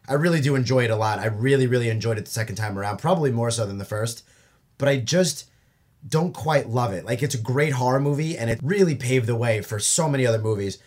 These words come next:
but I myself just haven't fallen in love with it as a movie. Um, so this will be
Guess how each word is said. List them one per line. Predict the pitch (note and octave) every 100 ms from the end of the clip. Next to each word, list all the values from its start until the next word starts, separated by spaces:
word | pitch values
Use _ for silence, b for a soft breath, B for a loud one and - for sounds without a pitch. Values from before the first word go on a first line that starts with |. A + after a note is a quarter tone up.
| b b b
but | - C3+
I | E3+
myself | E3 D3+ D3 A#2
just | F#2 C3 A#2 - -
haven't | G#2+ B2+ B2 C#3
fallen | A#2+ - C3+ A#2+ B2 A#2+
in | G#2+ G2
love | G#2+ A2
with | B2
it | B2+
as | B2+
a | A#2+
movie. | B2+ C3 D3 D3 B B B _
Um, | G#2 G#2+ G2+
so | -
this | C3 C3
will | C3
be | B2+ B2 A#2+